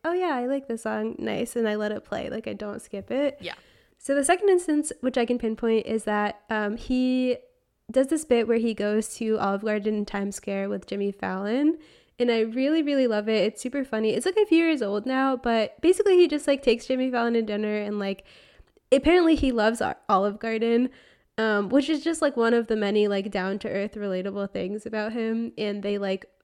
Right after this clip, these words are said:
Speaker 1: order all the stuff, and then they get, like, a bucket of croutons, I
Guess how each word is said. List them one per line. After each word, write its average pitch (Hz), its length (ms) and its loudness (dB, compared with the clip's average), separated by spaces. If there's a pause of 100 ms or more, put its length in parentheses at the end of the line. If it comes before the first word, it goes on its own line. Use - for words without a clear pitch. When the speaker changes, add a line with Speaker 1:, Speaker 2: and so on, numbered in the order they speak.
Speaker 1:
order 214 340 -2
all 190 160 -2
the 202 120 -6
stuff, 285 480 -6
and 214 180 -8
then 208 140 -6
they 196 120 -6
get, 196 220 -10
like, 196 320 -8 (540)
a 220 80 -6
bucket 226 720 -6
of 202 380 -8 (300)
croutons, 330 720 -2
I 339 140 0